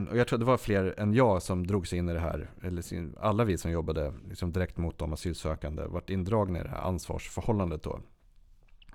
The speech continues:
Ehm, och, ö-, och, och, ehm, alltså det är svårt. Alltså jag var inte förberedd av att det kunde komma människor då som hade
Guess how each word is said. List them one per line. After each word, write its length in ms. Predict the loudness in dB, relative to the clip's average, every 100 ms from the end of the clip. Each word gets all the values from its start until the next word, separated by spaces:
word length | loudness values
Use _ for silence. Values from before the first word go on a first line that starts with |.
| -20 -20 -20 -16 -10
Ehm, 500 | -8 -6 -8 -10 -14 -14
och, 180 | -8 -2
ö-, 180 | 0 0 -4
och, 360 | -6 -6 -4
och, 280 | -2 -2 -4 -8 -16 -20 -20 -20 -20 -20 -20 -20 -20 -20 -20 -20 -20 -12 0
ehm, 580 | 4 4 4 2 0 -2 -8 -18 -18 -16 -16 -18 -20 -20 -20 -20 -20 -20 -20 _ -20 -16 -8
alltså 160 | -2 2
det 100 | 4
är 40 |
svårt. 600 | 4 4 4 4 0 -12 -12 -14 -20 -20 -20 -20 -20 -20 -20 -20 -20 -20 -20 -20 -20 -20 -20 -20 -20 -20 -12
Alltså 180 | -4 2
jag 120 | 2
var 80 | 2
inte 180 | -2 0
förberedd 460 | 2 4 2 2
av 100 | 2
att 100 | 0
det 80 | -2
kunde 200 | -2 -2
komma 220 | 0 0
människor 580 | 2 0 -2 -4 -4 -4 -10 -20 -20 -8
då 240 | -2 -2
som 220 | 0 -2
hade 440 | 0 0 0 -2